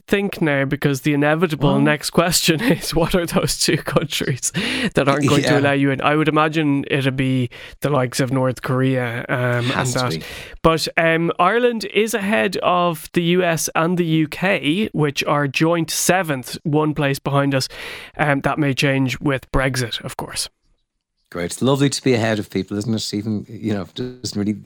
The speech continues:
Speaker 2: seem to me that much. Just to be sixth as opposed to seventh, it's great. Um, where do they come from? Where, where, what's the origin of the passports?
Speaker 1: Well,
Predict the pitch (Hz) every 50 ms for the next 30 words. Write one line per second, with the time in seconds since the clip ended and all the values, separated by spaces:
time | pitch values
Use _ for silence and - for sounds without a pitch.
0 | - _ _ - - - 120 110 95 - 107 101 101 104 104 104 101 95 - -
1 | 117 - - - 127 113 107 - - _ - - - - 151 139 - - - 110
2 | 107 117 113 - - 107 104 101 104 101 - - - 131 131 135 127 117 - -
3 | - - - - - - - - _ 160 160 165 170 170 170 165 - - - -
4 | - 185 196 233 262 269 254 254 247 240 220 - 220 208 208 - - 147 117 117
5 | 135 156 160 160 180 185 170 160 190 190 - - 202 185 175 170 170 165 143 127
6 | 110 104 92 85 - - - - 107 101 101 - - 87 85 82 - - - -
7 | _ _ - - - - - - - - - - - - - _ _ _ _ -
8 | 254 247 208 175 175 190 - -